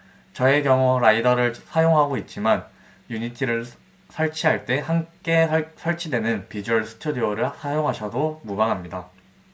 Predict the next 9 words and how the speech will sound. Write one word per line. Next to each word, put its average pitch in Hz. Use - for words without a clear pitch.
다음으로는 151
디자인 139
패턴을 156
공부하기 113
위해서 95
어느 110
정도 110
C샵에 147
대해 110